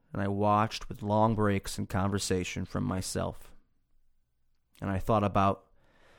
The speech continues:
where we all were going to be soon and how long this pandemic was going to last.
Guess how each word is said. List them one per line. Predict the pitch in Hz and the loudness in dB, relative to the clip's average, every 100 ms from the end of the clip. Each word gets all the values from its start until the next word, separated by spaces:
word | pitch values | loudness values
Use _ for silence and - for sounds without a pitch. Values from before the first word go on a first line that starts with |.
| _ _ _ - - | _ _ _ -20 -10
where | - 104 117 | 0 4 4
we | 113 113 | 4 4
all | 107 104 104 | 4 4 4
were | 104 | 0
going | 101 95 95 | 0 0 0
to | 95 | -2
be | 101 101 101 | -4 -4 -4
soon | - 92 - - _ _ _ _ _ _ | -4 -6 -6 -10 _ _ _ _ _ _
and | 101 | -6
how | 98 104 104 | -2 0 2
long | 98 101 95 92 | 2 2 2 0
this | 95 | -4
pandemic | - 101 95 92 87 - | 0 0 0 -2 -4 -6
was | 92 - | -12 -8
going | 101 78 78 | -6 -6 -8
to | 71 | -10
last. | 71 - - - | -10 -12 -16 -18